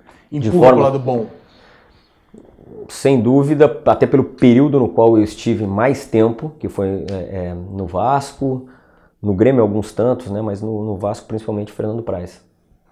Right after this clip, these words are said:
Speaker 1: É mesmo? Um
Speaker 2: É.
Speaker 1: jogador de grupo bom mesmo?
Speaker 2: Demais, demais.
Speaker 1: Legal.
Speaker 2: Tanto que ele comprova hoje no Palmeiras, né?
Speaker 1: Sim, sim. Bacana.
Speaker 2: Porque ele, ele é um jogador diferenciado.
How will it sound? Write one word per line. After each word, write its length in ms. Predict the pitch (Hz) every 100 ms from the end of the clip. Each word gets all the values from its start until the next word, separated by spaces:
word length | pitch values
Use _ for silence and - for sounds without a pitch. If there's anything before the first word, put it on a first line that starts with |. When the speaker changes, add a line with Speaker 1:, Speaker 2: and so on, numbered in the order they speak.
| - _
Speaker 1:
É 140 | 240 302
mesmo? 360 | 359 320 120 117
Um 40 |
Speaker 2:
É. 40 |
Speaker 1:
jogador 320 | 143 185 185 196
de 80 |
grupo 260 | 175 214 170
bom 180 | 160 190
mesmo? 280 | 196 170 120
Speaker 2:
Demais, 520 | - 123 107 110 - -
demais. 400 | 135 110 113 _ _
Speaker 1:
Legal. 180 | 170 131
Speaker 2:
Tanto 140 | 151
que 60 | 165
ele 80 | - - -
comprova 500 | - 113 117 123 151
hoje 200 | 151 120
no 80 | 143
Palmeiras, 460 | 147 220 208 165 120
né? 80 | 156
Speaker 1:
Sim, 140 | 277 320
sim. 280 | - 254 - _ -
Bacana. 480 | 151 151 175 165 -
Speaker 2:
Porque 220 | 104 -
ele, 160 | 107 113
ele 600 | 127 131 120 101 95 104
é 40 |
um 100 | 110
jogador 400 | 110 113 110 120
diferenciado. 640 | 120 120 143 139 95 73 -